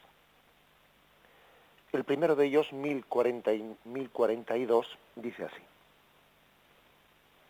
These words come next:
"Al fin de los tiempos, el reino de Dios llegará a su plenitud. Después del juicio final, los justos reinarán para siempre con Cristo,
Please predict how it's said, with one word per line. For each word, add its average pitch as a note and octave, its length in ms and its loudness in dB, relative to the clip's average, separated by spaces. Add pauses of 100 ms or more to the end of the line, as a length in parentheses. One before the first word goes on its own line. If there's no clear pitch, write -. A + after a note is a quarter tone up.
(840)
"Al B2+ 140 8
fin F3 240 -4
de E3+ 80 6
los C3 180 4
tiempos, G#2 540 -2 (720)
el B2+ 160 6
reino E3 320 4
de C3+ 100 6
Dios B2 240 0
llegará A#2+ 400 2
a A#2 60 0
su - 180 -12
plenitud. G2+ 500 -6 (1400)
Después B2+ 420 4
del A#2 140 0
juicio B2 440 -4
final, B2+ 440 2 (680)
los - 140 -2
justos E3 580 -2
reinarán A#2+ 720 4
para C3+ 340 4
siempre B2+ 420 0
con G#2 200 0
Cristo, G#2+ 500 -4